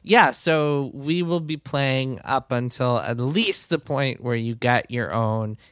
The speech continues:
castle. Spoilers, you get your ca-, your own castle in this game.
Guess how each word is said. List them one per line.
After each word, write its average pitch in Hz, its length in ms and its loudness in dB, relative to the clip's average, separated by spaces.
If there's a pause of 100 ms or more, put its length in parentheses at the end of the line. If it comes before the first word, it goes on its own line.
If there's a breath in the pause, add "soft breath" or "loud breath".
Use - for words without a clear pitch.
(140 soft breath)
castle. - 680 -6
Spoilers, 107 520 -6
you 104 60 -6
get 101 220 -4
your 104 120 -10
ca-, - 260 -10
your 110 240 -2
own 101 140 -4
castle - 340 -8
in 82 60 -12
this - 100 -16
game. - 200 -18